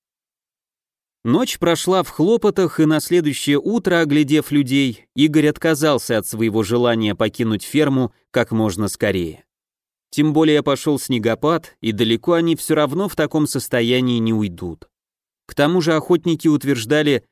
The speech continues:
что раньше следующего дня орков можно не ждать, если они вообще появятся. Впрочем, поспать Игорю не дали, едва он прилег отдохнуть,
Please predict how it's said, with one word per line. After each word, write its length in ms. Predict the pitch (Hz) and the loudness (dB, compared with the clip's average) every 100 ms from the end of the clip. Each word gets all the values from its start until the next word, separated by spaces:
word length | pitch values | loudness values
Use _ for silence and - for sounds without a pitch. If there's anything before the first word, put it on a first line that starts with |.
| - | -16
что 220 | - 147 | -2 0
раньше 320 | 156 156 147 | 2 0 -2
следующего 560 | - 151 139 - 139 135 | -2 0 0 -2 0 0
дня 280 | 120 147 143 | 2 0 2
орков 440 | 139 131 131 - | 0 0 -2 -2
можно 320 | 143 131 131 | -2 0 0
не 160 | 135 139 | 0 0
ждать, 440 | 127 147 117 - _ _ | 0 0 -2 -6 _ _
если 340 | 98 120 - 120 | -2 -2 0 0
они 180 | 113 113 | 2 2
вообще 320 | 113 - 120 | 0 0 -2
появятся. 760 | 131 131 117 87 - - - _ _ _ _ _ _ _ _ _ - | 0 2 0 -2 -8 -14 -18 _ _ _ _ _ _ _ _ _ -20
Впрочем, 640 | - 170 233 240 233 214 | -4 0 2 0 -2 -2
поспать 580 | - 170 - 170 175 170 | 0 -2 -2 -2 -2 2
Игорю 300 | 160 156 151 | 2 4 4
не 260 | 147 110 101 | 4 2 2
дали, 360 | 101 95 92 - | 0 0 -4 -10
едва 460 | 101 104 135 143 165 | -4 -2 0 2 2
он 160 | 160 135 | 2 0
прилег 420 | 147 147 151 156 | 0 2 2 0
отдохнуть, 680 | 127 139 131 160 190 - | -2 -2 -2 -2 -4 -4